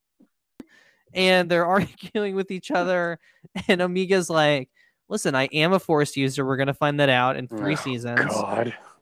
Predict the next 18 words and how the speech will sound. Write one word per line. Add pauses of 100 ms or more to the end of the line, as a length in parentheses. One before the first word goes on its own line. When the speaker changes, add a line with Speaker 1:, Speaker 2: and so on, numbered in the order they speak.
(140)
Speaker 1:
And (120)
I
know
that
because (460)
I'm
like,
"You're
Sid." (840)
And
Sid's
like,
"Oh,
wow,
you're
the
smart
one,"